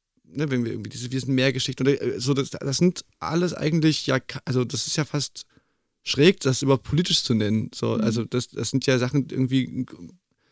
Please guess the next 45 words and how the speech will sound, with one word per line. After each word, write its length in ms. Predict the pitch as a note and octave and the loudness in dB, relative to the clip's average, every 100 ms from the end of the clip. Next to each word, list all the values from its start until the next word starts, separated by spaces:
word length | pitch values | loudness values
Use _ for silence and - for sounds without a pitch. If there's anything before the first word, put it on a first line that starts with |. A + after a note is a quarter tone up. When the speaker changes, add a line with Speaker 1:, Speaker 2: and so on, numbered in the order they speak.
| _ | _
Speaker 1:
Grunde 180 | - C#3+ | 0 4
genommen 180 | C#3+ D3 | 6 6
sind 100 | C#3+ | 4
das 60 | C3+ | 2
Sachen, 140 | C#3 | 4
die 80 | C#3 | 4
im 140 | C#3 | 4
Grundgesetz 500 | C3 F3+ D#3+ C3 - | 4 4 6 4 4
so 140 | - C#3 | 0 2
festgeschrieben, 500 | C#3 - C#3 C#3+ C3 | 2 2 0 0 0
also 160 | B2 | 2
das 160 | C3+ C#3+ | 4 4
ist 80 | D3 | 4
ja 80 | D3+ | 4
jetzt 80 | |
keine, 300 | - D#3 D3+ - - - - - | 6 6 6 4 -8 -18 -14 0
keine 300 | D#3 D3+ C3+ | 4 4 6
sonderlich 380 | D#3+ D#3 D3 | 6 6 6
linke 360 | D3 D#3 G3 F3 | 8 10 10 10
Meinung 380 | C#3+ D#3 G3+ F#3 | 8 8 8 8
zu 100 | D3 | 6
sagen, 160 | D3 | 6
„Ey 160 | B2+ D#3+ | 6 6
Leute, 460 | D3 D3 - D3+ E2+ | 6 4 6 4 4
auf 160 | E2 | 2
der, 340 | - C#3 - C3+ | 6 6 4 0
auf 60 | |
der 100 | D3 | 0
Straße 400 | - A#2+ D3+ - | 2 4 4 4
irgendwie, 300 | C3+ C#3+ C#3 | 2 2 2
ähm, 640 | C3+ G2 A#1 - C3 C3 B2+ | 0 0 -6 0 2 4 4
hinterherzurennen 520 | C#3+ C#3 C#3+ - D#3 | 4 4 4 4 4
und 60 | D3 | 4
die 80 | C#3+ | 4
verkloppen 340 | C#3 D#3 E3+ | 0 0 0
zu 140 | D3 C#3 | 2 6
wollen, 240 | D3 C#3 - - - - - | 6 6 0 -18 -20 -16 2
ähm, 280 | C3 C3+ C3+ | 4 4 4
aufgrund 420 | C3 - D3 D3 | 0 4 4 8
deren, 320 | D3 C#3 C3+ | 8 10 8
auf 140 | B2+ B2 | 4 0
der, 320 | - - - | -4 -4 -6
aufgrund 320 | A#2 C3+ C#3+ - | -2 0 0 -2
deren 240 | B2 B2 B2 | 0 4 4
Hautfarbe.“ 600 | C#3+ - C#3+ C3+ D3 | 4 6 6 8 8